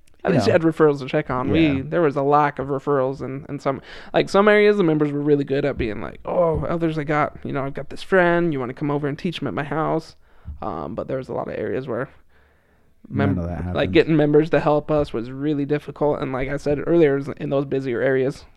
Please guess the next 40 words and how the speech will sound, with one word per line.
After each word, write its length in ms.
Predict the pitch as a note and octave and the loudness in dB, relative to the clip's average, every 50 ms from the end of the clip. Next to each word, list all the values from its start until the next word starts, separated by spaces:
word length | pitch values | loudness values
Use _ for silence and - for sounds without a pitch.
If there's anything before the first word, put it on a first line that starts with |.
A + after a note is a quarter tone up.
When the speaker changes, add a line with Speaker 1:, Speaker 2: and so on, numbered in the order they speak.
| _ - | _ -12
Speaker 1:
'cause 300 | A#2 A#2 A#2+ - - - - _ - - | -10 -10 -10 -10 -12 -18 -20 _ -20 -8
Speaker 2:
Yeah. 180 | - G#2 G2+ G#2 | -4 -2 0 0
Speaker 1:
members 280 | B2+ C#3+ D3 D#3+ D3 D3+ | 2 2 2 0 0 0
were 100 | D#3+ D3+ | 0 2
busy 260 | D3+ D#3+ D#3+ D3 D3 | 4 2 4 2 0
too. 220 | D3 - F3 F3+ E3 | 0 4 4 4 4
There's 180 | C#3 F2 A2+ B2+ | 4 2 0 0
lots 200 | C3 C3 - B2+ | -2 -2 0 -2
of 80 | C3+ | -2
lawyers, 500 | C#3+ D3 D3+ D#3 E3 D#3+ D#3 C#3+ C#3 C3 | 0 4 4 6 6 6 4 2 2 0
lots 240 | C3 B2+ B2+ B2+ - | -2 -2 -2 0 -2
of, 240 | C3 G2+ E2 - - _ - - - - - - - - _ _ _ | -4 -4 -4 -8 -14 _ -20 -20 -20 -20 -20 -20 -20 -20 _ _ _
you 60 | - | -12
know, 100 | C2 - | -12 -12
some 160 | - - - | -10 -8 -6
lawyers 260 | - C#3 C3+ - - | -4 -4 -4 -4 -6
for 100 | - - | -6 -4
F 240 | B1+ - C3 - - | -2 -2 -2 -2 -4
B 160 | - C#3 C#3+ D3 | -2 2 4 6
I, 400 | D3 D3 D3+ D3+ D3+ D3+ D3+ D3+ | 6 6 6 6 6 6 4 2
some 440 | D3 - - C#3 A#2 A#2 A2 E2 D3 - - - | 0 -2 -6 -6 -6 -6 -8 -10 -12 -14 -18 -20
State 240 | - - - C3+ B2 | -8 -2 -2 -2 -2
Department 400 | C#3+ - D#3 D3+ C#3+ C#3 C#3+ C#3+ | 0 0 0 0 0 0 2 2
workers. 580 | D3 D3 D3 - - D3 D3 D3 C#3+ D3+ D3 | 2 2 2 2 2 2 2 4 2 0 -2
There's 200 | C3+ - - - | -4 -8 -10 -14
just, 200 | - - - - - - - - - - - - | -16 -18 -20 -20 -20 -20 -20 -20 -20 -20 -20 -16
you 140 | - - - | -14 -12 -12
know, 180 | D#2+ E2 - - - - - - - - | -10 -10 -10 -12 -12 -14 -18 -20 -20 -16
people 260 | - - C3+ C3+ C3+ G#2+ | -10 -10 -8 -8 -6 -8
with 140 | A2+ - - - - | -8 -10 -12 -14 -8
really 260 | C3 C3+ B2+ C3 B2+ - - - - | -8 -6 -6 -6 -8 -10 -14 -14 -8
demanding 420 | - C#3+ C#3+ C#3 C3 C3+ B2 - C3+ | -6 -4 -4 -4 -4 -6 -6 -8 -8
jobs, 380 | C3 A#2 B2+ C#3 C3 C3 - - | -4 -2 -2 0 -2 -4 -4 -6
and 100 | - G#2+ | -6 -6
so 100 | F#2+ F#2 | -4 -4
they 60 | - | -6
Speaker 2:
Yeah. 40 | - | -6
Speaker 1:
just 240 | E2+ E2+ - - - - - - - _ _ _ - - - - - - - - - | -8 -10 -14 -16 -20 -20 -20 -20 -20 _ _ _ -20 -20 -20 -20 -20 -20 -20 -16 -12
didn't 180 | - - A2+ C#3+ | -10 -10 -10 -8
have 400 | - A2 A2 A2+ B2 B2+ - | -8 -8 -8 -8 -8 -10 -14